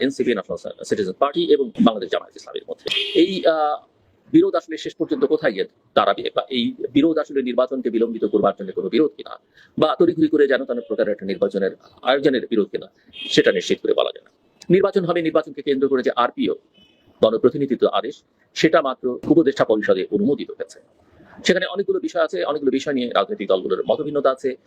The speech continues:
একটি বিষয় নিয়ে বিএনপি বলেছে যে তারা সেটা মানবে না, যেমন জোটের প্রার্থীরা এক প্রতীকে আগে নির্বাচন করতে পারতো, এখন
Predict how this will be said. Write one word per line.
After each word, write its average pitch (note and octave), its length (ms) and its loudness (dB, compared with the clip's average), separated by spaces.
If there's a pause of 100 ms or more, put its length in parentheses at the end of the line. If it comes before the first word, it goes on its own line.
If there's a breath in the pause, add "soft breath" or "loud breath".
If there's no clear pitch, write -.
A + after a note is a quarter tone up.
(200 loud breath)
একটি B2+ 180 0
বিষয় A#2 200 0
নিয়ে G#2+ 80 0
বিএনপি G2 240 0
বলেছে D3+ 340 0
যে C3 100 -2
তারা A2+ 120 2
সেটা - 220 -18
মানবে C3+ 220 0
না, C3+ 100 -4
যেমন G#2 260 -4 (100)
জোটের G#3 260 4
প্রার্থীরা D3 580 2
এক B2+ 240 2
প্রতীকে A#2 400 4
আগে G#2+ 200 -4
নির্বাচন F#2+ 300 -4
করতে - 260 -2
পারতো, - 360 0 (260)
এখন F3 360 -2